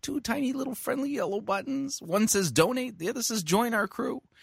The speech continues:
And when you join our crew, what you're doing is you're signing up to automatically contribute six dollars ninety-five cents every month. It ha-, automatically happens. It's to the ongoing work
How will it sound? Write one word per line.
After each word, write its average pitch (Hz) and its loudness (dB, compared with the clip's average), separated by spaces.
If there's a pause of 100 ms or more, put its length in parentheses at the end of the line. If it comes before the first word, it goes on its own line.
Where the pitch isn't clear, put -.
(320)
And 165 8
when 185 2
you 175 2
join 175 4
our 156 4
crew, 170 2
what 107 0
you're 117 -6
doing 131 0
is 90 -2
you're 90 -2
signing 123 0
up 113 -2
to - -6
automatically 135 0
contribute 101 0
six - 4
dollars 104 2
ninety-five 147 2
cents 107 0
every 160 -2
month. 151 0
It 107 0
ha-, 160 -2
automatically 190 0
happens. 104 -6
It's 95 -10
to - -2
the 147 2
ongoing 160 4
work 143 2